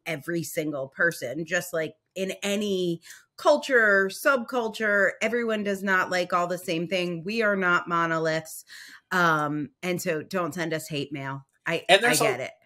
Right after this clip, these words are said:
Speaker 2: there's a lot of autistic people who stim through food and seek out new flavors and new textures because that's how they stim.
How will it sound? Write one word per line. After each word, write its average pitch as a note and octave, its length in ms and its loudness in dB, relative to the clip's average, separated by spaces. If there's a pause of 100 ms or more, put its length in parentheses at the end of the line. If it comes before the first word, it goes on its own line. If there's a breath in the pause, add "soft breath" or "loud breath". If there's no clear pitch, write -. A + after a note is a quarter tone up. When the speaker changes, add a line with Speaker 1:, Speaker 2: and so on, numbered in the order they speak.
(160)
Speaker 2:
there's A#3 200 2
a A3+ 60 6
lot A3+ 200 10
of A3+ 60 8
autistic A3+ 420 4
people G#3+ 260 -8
who G3+ 140 -8
stim G#3+ 540 0
through G#3 380 -6
food G#2 640 -2 (320 loud breath)
and D#3+ 220 2
seek - 340 0
out F3+ 200 10
new D#3+ 160 0
flavors E3+ 560 2
and D#3 140 -2
new E3+ 140 0
textures E3 580 0
because D#3 440 0
that's A#2+ 300 2
how D#3 120 2
they D#3+ 140 -2
stim. - 480 -6